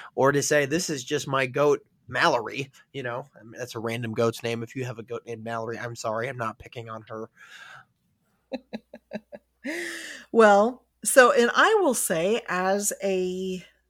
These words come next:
Speaker 2: as a breeder, the first thing that I look at when I'm buying, buying, um, new lines to bring into my herd,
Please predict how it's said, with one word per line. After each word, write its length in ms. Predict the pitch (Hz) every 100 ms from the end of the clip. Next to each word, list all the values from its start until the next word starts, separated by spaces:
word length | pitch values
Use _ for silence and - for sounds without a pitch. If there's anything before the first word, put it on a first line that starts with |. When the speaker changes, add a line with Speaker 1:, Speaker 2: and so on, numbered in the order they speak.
| _ _
Speaker 2:
as 180 | - 180
a 100 | 175
breeder, 880 | 180 - 208 285 269 156 151 190 240 _ _ _ _ - - _
the 80 | 208
first 680 | - - 269 294 - - -
thing 300 | 247 220 190
that 120 | 185
I 160 | 190 220
look 340 | 220 226 226
at 240 | 170 160 185
when 140 | 170
I'm 320 | 170 202 208
buying, 800 | 175 170 175 180 185 185 180 180 _ _ _ _ _ -
buying, 640 | 175 - 175 185 190 180 - -
um, 240 | 165 165
new 200 | 175 190
lines 440 | 165 151 170 208
to 80 | -
bring 160 | 175 170
into 180 | 175 170
my 140 | 151
herd, 420 | 156 170 180 214